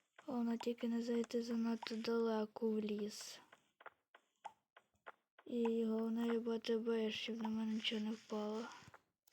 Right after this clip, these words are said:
Також буду збирати какао-боби для кави. Які ж тут гігантські гори.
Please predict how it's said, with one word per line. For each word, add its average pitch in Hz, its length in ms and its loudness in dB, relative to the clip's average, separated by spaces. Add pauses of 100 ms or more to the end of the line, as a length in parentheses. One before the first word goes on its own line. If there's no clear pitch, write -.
(1200)
Також 262 500 2
буду 240 320 2
збирати 233 520 -2
какао-боби 220 1000 0
для 202 180 -4
кави. 202 520 -4 (3750)
Які 240 140 -8
ж - 100 -10
тут - 180 -10
гігантські 220 680 0
гори. 214 520 0